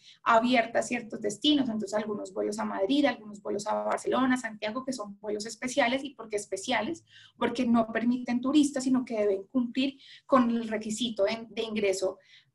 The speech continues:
a cada país, si son, em, eh, residentes, algunos países sí abrieron a turistas y eso pues no son especiales, sino son vuelos comerciales normalmente. Entonces, por temas de tiempo,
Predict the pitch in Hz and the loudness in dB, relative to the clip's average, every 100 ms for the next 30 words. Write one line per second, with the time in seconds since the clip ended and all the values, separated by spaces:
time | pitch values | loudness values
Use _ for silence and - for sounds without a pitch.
0 | - 220 226 233 214 196 - 220 226 294 | 0 4 4 2 2 2 2 0 4 2
1 | - 214 202 185 185 185 185 185 190 175 | 2 -4 -2 -2 -2 -4 -4 -4 -8 -14
2 | - - - 220 214 214 214 190 196 233 | -20 -20 -8 -4 -2 -2 -2 2 4 4
3 | 262 262 262 254 - _ - 208 202 214 | 2 0 -2 -4 -8 _ 0 0 0 -2
4 | 214 196 226 226 214 214 240 233 - - | -2 -2 -4 -4 -4 -4 -6 -6 -8 -20
5 | - 220 220 208 196 208 214 214 214 202 | 2 4 6 4 2 -2 -4 -4 -6 -8
6 | - 254 226 214 - 208 - 190 180 185 | -6 -6 -4 -6 -4 -4 -4 -6 -4 -4
7 | 180 202 208 262 277 220 214 196 180 - | -4 -4 0 0 0 -4 -6 -6 -4 -6
8 | - 202 185 - - 180 190 185 156 160 | -8 -8 -8 -8 -10 -12 -12 -8 -8 -6
9 | 151 _ _ _ _ _ _ - - - | -10 _ _ _ _ _ _ -20 -20 -6
10 | - 269 269 254 247 294 285 254 233 233 | 4 6 6 4 4 2 4 2 2 2
11 | 262 277 247 220 247 370 | 0 2 2 2 0 -2